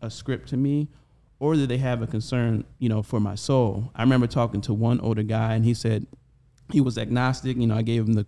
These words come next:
creation, uh, creator, creation points to a creator. And at the end of it, um, I said, "Think about this.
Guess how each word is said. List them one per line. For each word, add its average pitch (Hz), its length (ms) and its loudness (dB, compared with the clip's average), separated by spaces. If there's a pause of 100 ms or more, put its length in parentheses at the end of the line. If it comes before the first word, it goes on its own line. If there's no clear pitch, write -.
creation, 120 580 0 (120)
uh, 113 140 0
creator, 131 480 2 (160)
creation 156 320 6
points 143 220 2
to 123 80 0
a 110 40 -2
creator. 147 440 2 (340)
And 131 140 4
at 127 120 0
the 123 140 -4
end 180 220 2
of 113 160 0
it, - 180 -6 (720)
um, 113 240 2
I 117 60 2
said, 107 300 -4 (260)
"Think 156 160 -2
about 143 320 -2
this. 110 380 -4